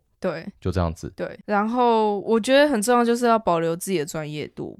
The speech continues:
Speaker 1: 不要，不要吃窝边草。
Speaker 2: 不要吃窝边草。女业务或者男客户，或者男业务、女业务，呃，男业务，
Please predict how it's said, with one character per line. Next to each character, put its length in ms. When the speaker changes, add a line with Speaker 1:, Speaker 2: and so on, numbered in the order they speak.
Speaker 1:
不 80
要， 500
不 160
要 140
吃 140
窝 180
边 240
草。 300
Speaker 2:
不 160
要 140
吃 180
窝 220
边 220
草。 280
女 240
业 220
务 180
或 200
者 440
男 240
客 240
户， 320
或 80
者 140
男 200
业 180
务、 180
女 220
业 320
务， 320
呃， 140
男 280
业 160
务， 80